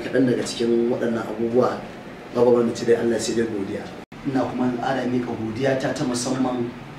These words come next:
ga gwamnatin jihar Kano a bisa wannan abu da suka shirya ƙarƙashin, a, masana'anta ta gwamnatin jihar Kano, wato gidan zoo, da suka shirya wannan gagarumin taro. A,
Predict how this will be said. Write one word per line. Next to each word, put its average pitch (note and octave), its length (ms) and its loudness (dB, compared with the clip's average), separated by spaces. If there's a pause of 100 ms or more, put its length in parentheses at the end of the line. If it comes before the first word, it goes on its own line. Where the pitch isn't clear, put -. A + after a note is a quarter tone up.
(220)
ga - 300 -12
gwamnatin B2 380 0
jihar A#2+ 340 -4
Kano G#2 220 -4 (1040)
a - 60 -8
bisa A#2 280 -2
wannan A#2 720 0 (240)
abu B2 220 -2
da - 60 -6
suka - 200 -6
shirya C3 320 -2
ƙarƙashin, B2+ 720 0 (500)
a, A2+ 320 0
masana'anta C3+ 800 0
ta C#3 100 -2
gwamnatin C3 480 -2
jihar B2+ 300 0
Kano, B2+ 160 0
wato A2+ 240 -2 (100)
gidan C3 240 -2
zoo, C#3 280 0 (840)
da B2+ 60 -10
suka - 180 -4
shirya C#3 320 2
wannan B2 560 0
gagarumin B2+ 680 2
taro. C3 420 2 (800)
A, A2+ 340 -2